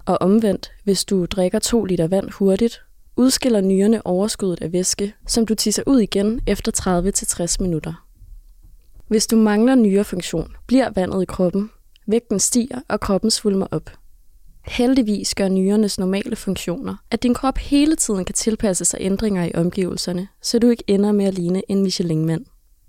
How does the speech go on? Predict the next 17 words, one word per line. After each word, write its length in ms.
Nyrerne 420
er 200
altså 320
afgørende 520
for 140
vores 300
ve 140
og 100
vel. 200
Men 180
skal 220
der 80
virkelig 480
to 300
til? 240
Lyt 180
med 260